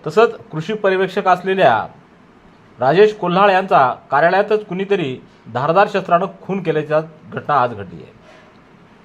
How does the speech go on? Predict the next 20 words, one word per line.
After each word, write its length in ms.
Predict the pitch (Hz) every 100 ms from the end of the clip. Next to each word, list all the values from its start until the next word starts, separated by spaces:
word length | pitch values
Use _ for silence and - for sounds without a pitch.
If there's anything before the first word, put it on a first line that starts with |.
| -
त्यांच्या 320 | 175 233 220
छातीवर, 500 | 165 165 233 185 135 -
हातावर 440 | 165 - 208 131 117 - _ - 117
धारदार 320 | 147 190 220 214
शस्त्राचे 400 | 196 208 202 208 -
वार 220 | 131 156 175
असून 320 | 175 185 123 - _ _ 123
रक्ताच्या 400 | 143 196 180 214
थारोळ्यात 340 | 165 190 190 160
त्यांचा 300 | 165 165 180
मृतदेह 440 | 160 151 160 135
आढळून 300 | 135 101 123
आला 160 | 95 80
आहे. 120 | - - _ _ _ _ _ - - _ _ _ _ -
नांदेड 380 | 135 175 233 220
हिंगोली 320 | 214 220 233
महामार्गावरील 760 | 190 190 202 208 214 208 156 170 -
आखाडा 300 | 131 190 190
बाळापूर 400 | 185 190 180 196
नजीकच 540 | 190 185 202 165